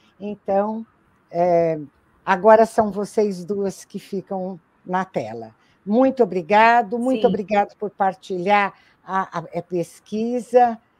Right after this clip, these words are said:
Speaker 1: e vamos à apresentação.
Speaker 2: Obrigada, professora Maria Inês.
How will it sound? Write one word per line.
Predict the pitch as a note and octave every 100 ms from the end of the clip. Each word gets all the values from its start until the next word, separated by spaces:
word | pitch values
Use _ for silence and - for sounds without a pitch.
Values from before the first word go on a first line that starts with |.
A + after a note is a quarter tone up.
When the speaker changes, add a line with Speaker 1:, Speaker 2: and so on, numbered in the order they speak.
| _ _ _
Speaker 1:
e | F#3 G3+ G3+ G3+ F#3 F3 -
vamos | C#3+ A3+ A3+ G#3
à | G#3 G3+
apresentação. | G3 G3 F3 F#3 F3+ F#3 - - - _ _ _ _ _ _ _ _ _ _ _ _ _ _ _ _ _ _ _ _ _ _ _ _ _ _ _
Speaker 2:
Obrigada, | - A3 A#3 A3+ A3+ A#3
professora | A#3 A3+ A3+ A3 G#3
Maria | G#3 G3+ G#3+
Inês. | G#3+ G3 G3+ A3 A#3 B3 A#3+ -